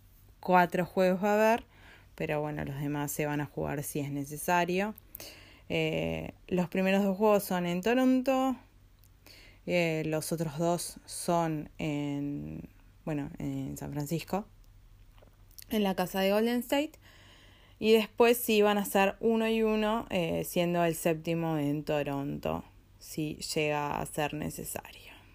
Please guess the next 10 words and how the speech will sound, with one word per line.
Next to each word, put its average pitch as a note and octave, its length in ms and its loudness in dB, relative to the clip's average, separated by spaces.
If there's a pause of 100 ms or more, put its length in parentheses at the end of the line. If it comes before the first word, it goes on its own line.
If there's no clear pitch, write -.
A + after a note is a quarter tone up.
(920)
Así E3+ 220 -4
que F#3+ 100 4
bueno, D#3+ 280 0
ya E3 180 -2
tenemos F3+ 480 0
los D3+ 140 -6
dos F3 160 -2
finalistas. A#3 760 2 (580)
Bueno, E3 280 -2 (220)
eh, - 480 -8